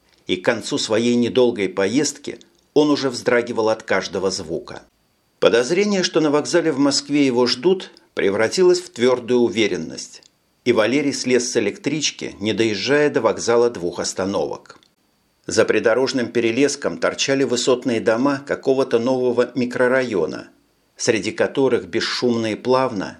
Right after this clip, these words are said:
шевелились чёрные стрелы башенных кранов. Рядом с платформой обнаружилось кольцо автобуса – а в кольце рядом с фанерной будкой, диспетчерской, устало приткнулся жёлтый лиаз, из-за своей повышенной комфортабельности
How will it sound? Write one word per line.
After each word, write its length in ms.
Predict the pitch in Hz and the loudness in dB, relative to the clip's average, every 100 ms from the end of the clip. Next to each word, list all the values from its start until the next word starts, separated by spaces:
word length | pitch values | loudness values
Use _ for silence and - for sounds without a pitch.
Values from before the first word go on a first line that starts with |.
| _ | _
шевелились 600 | - 110 92 107 151 147 | -6 -2 0 0 0 -2
чёрные 480 | - - 135 135 127 | -4 0 0 0 -2
стрелы 400 | - - 131 123 | -2 0 2 2
башенных 640 | 101 98 - 101 95 - | 2 -2 0 -2 -2 -4
кранов. 440 | - 95 82 69 - - _ _ _ _ _ | -6 -2 -2 -4 -16 -20 _ _ _ _ _
Рядом 380 | - 110 117 113 | 0 2 4 0
с 80 | 98 | -4
платформой 640 | - 110 - 135 135 120 110 | -2 -2 0 0 2 2 -4
обнаружилось 800 | 104 101 107 117 127 123 117 | -4 -4 -2 -2 0 0 -2
кольцо 420 | - 107 107 - 120 | 0 0 0 0 0
автобуса – 800 | 120 - 95 80 - - 101 92 _ _ _ - | 0 0 0 0 -8 -8 -10 -18 _ _ _ -8
а 120 | 95 | -8
в 80 | - | -2
кольце 580 | 110 104 - - 156 - | 0 0 -4 0 0 0
рядом 340 | 120 120 117 | 0 0 -2
с 80 | - | -4
фанерной 500 | 110 113 120 117 104 | -2 0 0 -2 -6
будкой, 600 | 95 147 151 - 82 - - | -4 -8 -8 -6 -8 -8 -8
диспетчерской, 920 | 101 123 - 87 - 80 - - - _ _ _ | -6 -4 -2 -4 -4 -8 -10 -16 -18 _ _ _
устало 480 | - - - 151 160 | -6 -4 2 2 2
приткнулся 720 | 160 127 123 - 151 - 147 | 0 -4 -4 -2 -2 0 -4
жёлтый 400 | 117 135 127 135 | 0 0 0 -2
лиаз, 560 | 131 127 90 - - - _ _ _ - | 2 2 0 -4 -10 -12 _ _ _ -8
из-за 280 | 101 95 104 | -6 -2 0
своей 320 | - 110 127 | 2 2 0
повышенной 640 | 117 101 123 120 107 107 | 0 0 0 -2 -2 -4
комфортабельности 1300 | 98 104 - 82 - - 147 139 135 139 - 135 120 | -2 -6 -2 -4 -2 0 0 2 0 0 -2 -4 -6